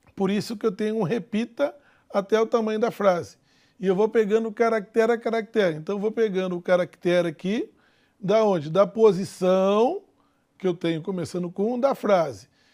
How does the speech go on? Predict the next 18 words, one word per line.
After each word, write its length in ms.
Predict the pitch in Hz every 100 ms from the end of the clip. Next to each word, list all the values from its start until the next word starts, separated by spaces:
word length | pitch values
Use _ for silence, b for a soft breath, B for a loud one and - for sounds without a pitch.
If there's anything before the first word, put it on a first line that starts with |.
| _ 226
E 140 | 185
eu 140 | 226
pego 280 | 226 220 202
cada 340 | 202 262 269 233
um 40 |
dos 100 | 196
caracteres, 680 | - 190 180 - 185 226 190
aí 100 | 220
eu 120 | 220
vou 120 | 220
comparar 540 | 226 240 240 226 190 208
e 60 |
vou 120 | 202 214
verificar. 680 | 220 208 285 - 180 143 b b b -
Esse 260 | 247 220
caractere 600 | 233 233 220 180 190 175
é 80 | 175
A, 320 | 214 208 -